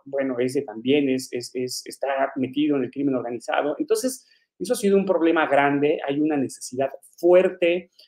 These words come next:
de crear un, un, un discurso de contrapeso y,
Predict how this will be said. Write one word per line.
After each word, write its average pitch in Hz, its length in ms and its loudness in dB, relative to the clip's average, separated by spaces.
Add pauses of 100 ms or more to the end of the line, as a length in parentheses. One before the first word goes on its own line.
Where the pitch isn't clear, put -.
(240)
de 214 120 0
crear 156 280 6
un, 190 260 2
un, 170 420 2
un 156 200 2
discurso 156 580 -4
de 143 120 -4
contrapeso 156 960 -2
y, 131 140 -12